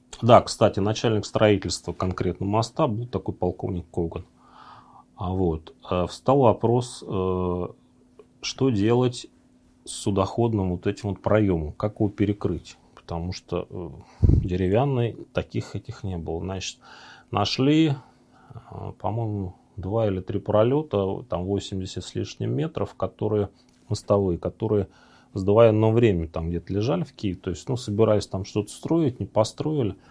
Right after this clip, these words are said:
и их уложили вот как раз на пролеты, которые, э, где должны были проходить корабли. А тут еще какой момент интересный, значит, про строительство мостов, значит, с технической точки зрения.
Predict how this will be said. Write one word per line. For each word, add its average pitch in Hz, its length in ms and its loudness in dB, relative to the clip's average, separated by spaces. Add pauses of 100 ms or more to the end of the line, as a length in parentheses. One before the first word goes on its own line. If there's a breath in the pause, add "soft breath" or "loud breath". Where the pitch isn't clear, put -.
(340 loud breath)
и 113 160 0
их 151 180 -2
уложили 110 560 2
вот 95 200 -4
как - 240 -8
раз 104 240 -2
на 98 100 -4
пролеты, 104 520 0
которые, 101 640 -2 (520 loud breath)
э, 85 840 -10
где 98 280 -2
должны 95 340 -2
были 104 180 0
проходить 98 500 -8
корабли. 101 520 -4 (800 loud breath)
А 85 140 -8
тут 143 240 -4
еще 143 260 4
какой 107 300 4
момент 87 480 -2
интересный, 85 640 -4
значит, 80 340 -10
про 127 180 -2
строительство 107 960 0
мостов, 101 480 0 (160)
значит, 82 340 -8
с - 60 -18
технической - 600 -2
точки - 360 -6
зрения. 85 420 -6